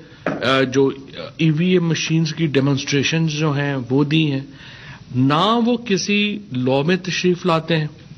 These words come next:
ना वो मशीन को demonstration देखने में उनमें कोई interest है, ना वो कोई alternative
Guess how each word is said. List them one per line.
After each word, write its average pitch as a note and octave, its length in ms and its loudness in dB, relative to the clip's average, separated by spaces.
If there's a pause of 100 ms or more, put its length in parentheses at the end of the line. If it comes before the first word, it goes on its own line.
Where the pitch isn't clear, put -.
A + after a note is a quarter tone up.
(340)
ना D3 220 4
वो G3+ 580 0
मशीन D3+ 460 0
को F3+ 200 2
demonstration E3 840 0
देखने E3+ 320 0
में E3+ 220 -2 (240)
उनमें D#3+ 260 2
कोई E3 160 0
interest D3+ 420 -2
है, D3+ 160 -4 (400)
ना E3 340 4
वो A3+ 180 2
कोई A3+ 180 0 (100)
alternative E3 600 2